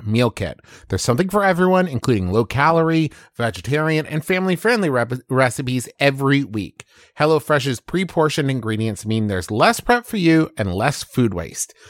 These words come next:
HelloFresh donated over two point five million meals to charity in two thousand nineteen,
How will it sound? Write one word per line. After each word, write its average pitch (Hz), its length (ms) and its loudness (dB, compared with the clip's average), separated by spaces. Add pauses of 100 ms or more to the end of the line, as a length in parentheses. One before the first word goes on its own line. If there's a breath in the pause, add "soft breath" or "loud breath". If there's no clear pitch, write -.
(220 loud breath)
HelloFresh 156 600 0
donated 123 500 0
over 101 320 -4
two - 280 -4
point 160 260 -2
five 127 180 0
million 135 480 0
meals 107 300 -2
to 113 100 -8
charity 95 440 -2
in 90 60 -8
two 110 160 -4
thousand 98 320 -2
nineteen, 95 480 -6